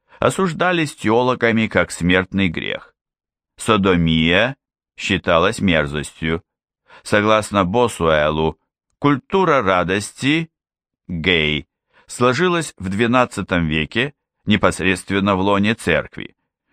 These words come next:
Но начиная с тринадцатого века гомосексуализм стали считать извращением, подчас даже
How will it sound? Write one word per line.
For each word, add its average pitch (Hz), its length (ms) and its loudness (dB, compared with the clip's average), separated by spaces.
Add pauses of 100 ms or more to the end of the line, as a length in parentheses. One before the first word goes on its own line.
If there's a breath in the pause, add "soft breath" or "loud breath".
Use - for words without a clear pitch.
(180 soft breath)
Но 110 160 2
начиная 104 680 2
с - 80 -16
тринадцатого 92 800 0
века 110 300 0
гомосексуализм 90 1080 0
стали 90 340 0
считать 92 480 -2
извращением, 82 1040 -2 (400 soft breath)
подчас 117 440 0
даже 131 460 0